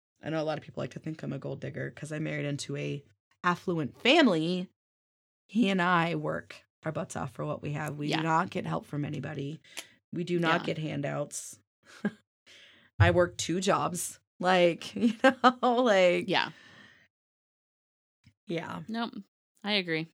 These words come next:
Speaker 1: But I agree. I think that should be a topic that we use. Um, and here's the thing, guys. Um, I know that we've said, "Give us some topics," and you guys have done that a little bit. Um, but I wanna make this a little bit more deep and, and meaningful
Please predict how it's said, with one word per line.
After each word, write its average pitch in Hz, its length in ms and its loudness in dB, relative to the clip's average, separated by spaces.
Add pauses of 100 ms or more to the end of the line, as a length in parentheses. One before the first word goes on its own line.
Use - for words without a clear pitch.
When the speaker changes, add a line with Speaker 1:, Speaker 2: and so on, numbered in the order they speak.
(200)
Speaker 1:
But 247 100 8
I 254 120 10
agree. 269 380 6
I 196 60 4
think 233 160 0
that 240 140 6
should 240 180 4
be 240 100 4
a 220 60 4
topic 214 380 2
that 196 160 0
we 208 100 -2
use. 196 400 -2 (540)
Um, 269 440 6
and 277 160 4
here's 330 260 4
the 330 100 0
thing, 254 240 2
guys. 202 520 0
Um, 226 540 2 (1120)
I 247 100 6
know 262 240 4
that 311 160 2
we've 262 140 2
said, 254 260 2
"Give 240 160 4
us 226 100 2
some 220 140 2
topics," 220 420 0
and 220 100 4
you 240 60 4
guys 247 180 2
have 220 240 4
done 214 220 2
that 180 200 2
a 180 60 0
little 185 220 0
bit. 185 300 -2 (180)
Um, 180 520 0 (960)
but 302 120 4
I 285 80 10
wanna 285 280 8
make 339 160 6
this - 160 2
a 311 80 6
little 285 260 6
bit 285 180 4
more 247 320 6
deep 202 500 0
and, 190 380 0
and 190 240 0
meaningful 185 800 0